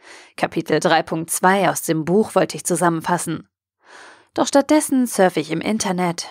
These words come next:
schreibe mit meinen Freunden und schaue mir Videos an. Wusstest du, dass im Jahr zweitausendelf weltweit vierhundertsechsundfünfzig Millionen Tonnen Reis produziert wurden? Wahrscheinlich schon,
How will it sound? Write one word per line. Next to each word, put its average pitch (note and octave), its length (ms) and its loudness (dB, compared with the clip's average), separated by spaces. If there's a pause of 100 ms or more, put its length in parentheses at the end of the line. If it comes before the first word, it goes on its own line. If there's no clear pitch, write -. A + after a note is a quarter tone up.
schreibe D#3+ 360 2
mit D3+ 180 -4
meinen D3 220 -2
Freunden F#3+ 560 -2 (160)
und C4 240 0
schaue A3 220 4
mir F#3+ 160 0
Videos E3+ 360 2
an. - 280 -4 (880)
Wusstest F#3+ 480 -2
du, A#3 180 4
dass - 200 0
im F3 120 0
Jahr D#3+ 220 2
zweitausendelf E3+ 800 0
weltweit E3+ 480 2
vierhundertsechsundfünfzig G3 1300 0
Millionen D#3+ 360 2
Tonnen F3 300 0
Reis D#3+ 260 0
produziert A3+ 540 0
wurden? B3 320 0 (960)
Wahrscheinlich D#4 480 2
schon, F#3 340 0